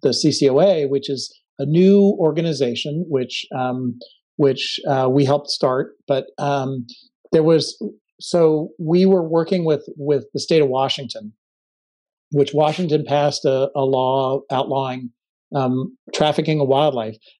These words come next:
not just, um, domestic wildlife, but also international. And so we worked with the, the Department of Fish and Wildlife there to help train a contraband dog who was, who was doing, um,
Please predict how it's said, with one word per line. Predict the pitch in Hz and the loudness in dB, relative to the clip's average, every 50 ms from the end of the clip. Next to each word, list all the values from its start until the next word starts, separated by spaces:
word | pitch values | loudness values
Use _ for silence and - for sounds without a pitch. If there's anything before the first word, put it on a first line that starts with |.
| _ | _
not | 165 151 151 170 190 | -2 0 0 -2 -2
just, | 170 - 165 156 143 - - - - - | 0 2 2 2 0 -2 -6 -10 -6 -2
um, | 156 143 135 135 131 | -2 -2 -2 0 -2
domestic | 123 143 156 202 196 - - 151 156 | 0 2 2 2 2 0 0 0 2
wildlife, | 147 139 135 139 135 135 | 2 2 0 0 -4 -2
but | - 147 | -2 0
also | 135 139 139 - 160 147 | 0 2 2 0 -2 -4
international. | 139 131 127 123 127 123 120 123 120 - - 107 104 107 - _ _ _ _ _ - | -4 -4 -6 -6 -4 -4 -4 -6 -6 -8 -8 -8 -8 -8 -10 _ _ _ _ _ -2
And | 156 143 | 0 2
so | - 160 | 2 4
we | 151 160 156 | 4 4 4
worked | 151 156 160 151 156 - | 4 4 2 2 2 0
with | 156 139 - | 0 0 2
the, | 156 143 135 139 139 139 - | 4 4 4 4 2 -2 -2
the | 147 139 131 127 127 123 123 120 120 - _ _ | 0 0 0 0 0 -2 -2 -4 -6 -10 _ _
Department | - - - 156 160 170 151 | -14 -4 -2 0 0 0 -2
of | - | -2
Fish | - 151 - | -2 -2 0
and | 147 139 | 0 -2
Wildlife | 131 127 127 127 127 123 - | 0 0 0 0 -2 -2 -2
there | - 131 131 131 127 123 - - - _ _ - | -2 0 0 0 -2 -4 -6 -12 -20 _ _ -2
to | - | 0
help | 151 143 147 | 0 0 0
train | - - 160 156 151 | -2 -2 0 0 2
a | 139 | 0
contraband | 139 - 143 147 131 - 147 135 135 127 131 131 | 0 0 -2 -2 0 0 0 0 0 0 -2 0
dog | 120 127 120 120 120 120 117 | 0 2 2 2 2 0 0
who | - 135 | 0 0
was, | 127 131 127 117 - - - - - | 2 2 0 0 -2 -4 -6 -4 0
who | 147 | 2
was | 139 135 127 123 | 4 4 2 2
doing, | - - 143 139 135 135 135 135 131 135 143 - | 2 2 2 2 2 0 -2 -2 -4 -6 -4 0
um, | 143 135 127 127 127 123 - | 0 0 2 0 -2 -2 -4